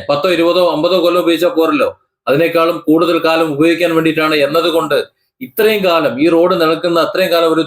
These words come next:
ദുരന്തമായി, എപ്പോഴാണ് ദുരന്തം വരുന്നത് എന്ന ഭീതിദായകമായി സൂക്ഷിക്കാനൊക്കെ നല്ലത് ഇത്തരത്തിലുള്ള വൻ മതിലുകൾ ഉണ്ടാക്കേണ്ട സ്ഥാനത്ത് വയഡക്റ്റുകളും പാലങ്ങളുമായി നിർമ്മിച്ചിരുന്നെങ്കിൽ ഈ ഒരു ബുദ്ധിമുട്ട് വരില്ല.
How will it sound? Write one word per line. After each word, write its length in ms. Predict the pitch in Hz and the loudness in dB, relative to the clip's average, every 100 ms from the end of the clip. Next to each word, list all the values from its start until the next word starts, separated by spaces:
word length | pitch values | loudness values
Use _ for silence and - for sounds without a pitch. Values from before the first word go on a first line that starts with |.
| 143 | 0
ദുരന്തമായി, 680 | 147 175 180 190 185 165 131 135 | 0 2 0 0 0 0 0 -2
എപ്പോഴാണ് 480 | - 190 185 170 170 151 | -2 0 0 0 0 0
ദുരന്തം 300 | 156 175 165 | 0 0 0
വരുന്നത് 320 | 151 151 160 160 | 0 0 0 0
എന്ന 120 | 156 156 143 | 0 -4 0
ഭീതിദായകമായി 760 | 156 180 180 165 165 160 156 139 | 2 2 0 2 0 0 -2 -4
സൂക്ഷിക്കാനൊക്കെ 500 | 135 147 160 160 160 139 | -14 -2 -2 0 0 0
നല്ലത് 300 | 143 143 127 - _ _ - | 0 0 -2 -4 _ _ -20
ഇത്തരത്തിലുള്ള 540 | - 175 160 170 170 147 | -4 -4 0 0 2 2
വൻ 160 | 151 175 151 | 0 0 2
മതിലുകൾ 380 | 147 165 180 175 | 2 2 2 2
ഉണ്ടാക്കേണ്ട 360 | 156 156 160 156 - | 0 -2 -2 -6 0
സ്ഥാനത്ത് 300 | 151 147 - | 0 2 2
വയഡക്റ്റുകളും 540 | 139 143 160 165 160 156 139 | 2 2 0 2 0 2 0
പാലങ്ങളുമായി 520 | 143 156 156 156 156 135 | 0 0 0 0 0 0
നിർമ്മിച്ചിരുന്നെങ്കിൽ 640 | 139 156 170 160 156 156 - _ _ - | 0 -2 -2 0 2 0 0 _ _ -2
ഈ 100 | 175 | 2
ഒരു 80 | 180 | 2
ബുദ്ധിമുട്ട് 300 | 170 185 190 196 | 2 2 2 2
വരില്ല. 220 | 180 | 2